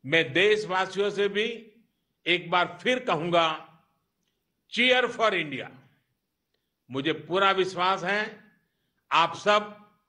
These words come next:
देश के लिए खेलते हुए देश का गौरव बढ़ाएंगे, नए मुकाम हासिल करेंगे।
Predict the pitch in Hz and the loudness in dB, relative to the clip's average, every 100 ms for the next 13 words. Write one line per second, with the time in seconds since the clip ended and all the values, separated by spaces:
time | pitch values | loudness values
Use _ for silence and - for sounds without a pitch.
0 | _ _ _ _ 110 110 202 214 214 208 | _ _ _ _ _ 0 2 2 0 -2
1 | 214 214 214 202 214 214 214 214 220 233 | 0 0 -2 -2 -2 -2 -4 -2 -4 -4
2 | 226 - _ _ _ _ _ _ _ 127 | -8 -18 _ _ _ _ _ _ _ 0
3 | 196 190 190 165 135 151 196 214 196 190 | 0 0 -2 -4 0 0 2 2 2 0
4 | 202 220 214 220 233 - - _ _ _ | -2 -4 -4 -6 -6 -12 -20 _ _ _
5 | _ _ _ _ 127 160 202 220 180 170 | _ _ _ _ -4 2 2 2 0 -6
6 | 156 214 254 240 202 214 226 233 226 220 | -2 0 2 0 -2 -2 -2 -2 -4 -4
7 | 226 233 247 - | -4 -4 -6 -8